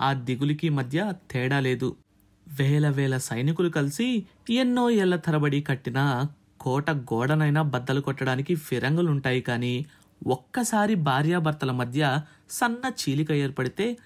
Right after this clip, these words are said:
వాటిని పూడ్చడానికి ఏ శక్తి ఉంది? పైకి మామూలుగానే ఉంటారు, మిగతా అందరికంటే కాస్తో కూస్తో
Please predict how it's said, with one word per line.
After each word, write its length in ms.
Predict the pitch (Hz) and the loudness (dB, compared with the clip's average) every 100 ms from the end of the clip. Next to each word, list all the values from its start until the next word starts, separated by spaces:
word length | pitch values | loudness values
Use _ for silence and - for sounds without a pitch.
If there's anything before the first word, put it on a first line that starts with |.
| - - | -14 -4
వాటిని 360 | 175 180 175 151 | 2 2 2 0
పూడ్చడానికి 920 | 139 - 123 135 131 131 190 190 - - | -2 -4 -2 -2 -2 -2 -2 -2 -4 -4
ఏ 180 | 131 139 | 0 0
శక్తి 400 | 147 120 - 135 | -2 -8 -6 -2
ఉంది? 500 | 139 139 151 175 139 - _ _ _ _ _ _ _ - | 0 0 0 -2 -6 -12 _ _ _ _ _ _ _ -4
పైకి 540 | 131 175 220 196 202 - 151 | 0 0 0 2 0 -2 0
మామూలుగానే 580 | 135 147 170 175 175 | 2 2 2 2 2
ఉంటారు, 460 | 175 143 139 127 123 - _ _ - | 2 0 0 -2 -2 -8 _ _ -4
మిగతా 340 | 135 170 202 | 0 0 2
అందరికంటే 880 | 294 254 226 226 220 190 208 196 202 - | 2 4 4 2 2 2 2 2 0 -2
కాస్తో 460 | 131 117 151 - 196 | -2 0 -2 0 -2
కూస్తో 560 | 185 170 151 202 254 | 0 -2 0 -2 -2